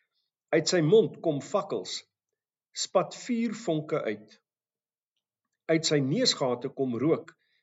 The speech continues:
soos uit 'n kokende pot met biesies vuur daarby.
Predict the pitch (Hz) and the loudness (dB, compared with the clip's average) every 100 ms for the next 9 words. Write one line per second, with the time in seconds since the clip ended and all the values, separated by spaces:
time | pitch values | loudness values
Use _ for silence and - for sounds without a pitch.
0 | _ _ - 151 135 120 120 - 247 233 | _ _ -4 0 0 -2 -6 -2 -2 0
1 | 208 214 - - - - _ _ 117 131 | 0 -2 -4 -4 -8 -20 _ _ -4 -4
2 | 135 - 175 220 196 - 147 131 120 120 | -4 -6 -2 -2 -2 -6 -4 -4 -2 0
3 | 113 110 113 | 0 -2 -2